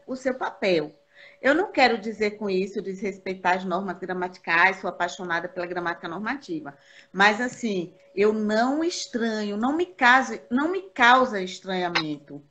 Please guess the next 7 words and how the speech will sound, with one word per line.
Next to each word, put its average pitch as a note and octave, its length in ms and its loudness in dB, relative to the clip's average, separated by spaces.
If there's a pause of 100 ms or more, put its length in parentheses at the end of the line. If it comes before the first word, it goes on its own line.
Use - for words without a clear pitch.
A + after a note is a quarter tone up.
(140)
sabe? G#3+ 420 2 (420)
Porque C4 300 0
eu B3 100 4
sei A#3+ 460 4
que A#3+ 160 -6
pode G3 680 2 (200)
acontecer. G#3 840 -4